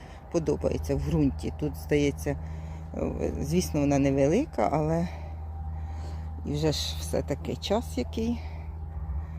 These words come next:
Вона не, е, ну, невчасно посаджена, але досить гарно вона ще виглядає. Ось так. Хочу сказати, що, е, вже в червні мені по-, покупці скидали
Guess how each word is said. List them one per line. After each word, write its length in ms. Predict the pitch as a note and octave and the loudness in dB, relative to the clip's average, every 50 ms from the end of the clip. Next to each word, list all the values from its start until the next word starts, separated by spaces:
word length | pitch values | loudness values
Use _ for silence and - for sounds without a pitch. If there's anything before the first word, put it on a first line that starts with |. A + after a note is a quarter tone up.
| - - - - - - - - - - | -8 -10 -10 -10 -10 -8 -6 -6 -4 -4
Вона 360 | - - D3 D#3 D#3 D3+ D3 D3+ | -2 0 2 4 4 6 6 6
не, 140 | D3+ D3+ | 6 6
е, 420 | D3+ - - B2+ D3 D3+ D3 D3 D3 | 4 4 2 2 4 6 6 6 6
ну, 240 | D#3+ F3+ F#3 F3 E3 | 4 4 4 4 4
невчасно 640 | D#3+ D#3+ D3+ - - G3 F3+ - - - C#3 C#3 | 4 2 2 2 4 4 4 4 2 0 0 0
посаджена, 760 | - - D3+ - - C4+ D4+ C#4+ - - A3+ A3 G3+ F#3+ - - | 0 -2 -2 0 2 2 2 2 0 0 0 2 2 2 0 0
але 240 | - E3 E3 E3+ D#3+ | 0 0 0 0 2
досить 460 | D3+ F3+ A3+ B3+ - - E3 C#3 C#3 | 2 0 0 0 0 -2 -4 -2 2
гарно 400 | C#3+ C#3+ D#3+ F3 F3+ F#3 E3+ C#3+ | 4 6 6 6 4 2 0 0
вона 300 | B2+ C3+ C3 C3+ C#3+ D#3+ | 0 2 2 2 2 0
ще 220 | - - - D#3+ | -2 0 0 2
виглядає. 720 | C#3+ C#3 C#3+ D#3 C#3 C#3+ C#3 B2 - - - - - - F#2+ - - - - - - - - - - - - - - - - - - - - - | 2 4 4 6 6 6 6 6 2 -2 -2 -2 -2 -4 -4 -4 -6 -6 -8 -10 -10 -10 -10 -10 -10 -10 -10 -10 -12 -12 -12 -12 -12 -12 -10 -6
Ось 160 | - E3+ - - | -6 -4 -4 -2
так. 220 | - - B2+ - | 2 2 2 2
Хочу 280 | - - F#3+ - - F#3 | 2 -2 -2 0 -2 -4
сказати, 460 | - - F3+ D#3+ F#3 F3+ - - E3 | -2 -2 0 2 2 2 2 0 -4
що, 400 | - - - - F3 F3 F3 E3 - - - - - - - - - - - - - - | -6 -6 -2 0 2 2 2 0 -2 -4 -6 -6 -8 -8 -8 -8 -6 -6 -6 -4 -4 0
е, 220 | - E3 E3 D#3 D3+ | 2 4 6 6 4
вже 240 | D#3 D#3 F3 F#3+ | 4 6 6 6
в 80 | F3 - | 6 6
червні 680 | - - A#3 A#3+ A#3 - G#3 F#3+ F3+ F3 E3+ F3 E3+ - - - E3 | 4 6 6 6 6 6 4 4 4 4 4 2 0 -2 -6 -4 0
мені 720 | - F3 E3+ E3+ E3+ E3+ E3+ E3 D#3+ D#3 D#3 D3+ C#3 D#3 - - | 2 2 4 4 4 4 4 4 6 6 6 6 6 4 4 2
по-, 140 | F3 D#3+ D#3+ - - | 0 0 0 -2 -6
покупці 420 | - - - D#3+ D#3 - - - E3 | -8 -6 -6 -6 -6 -2 0 0 0
скидали 640 | - - - E3 D3 D3 D#3+ D3+ D3 D3 D3 D3+ | 0 0 0 2 4 6 8 8 8 6 4 4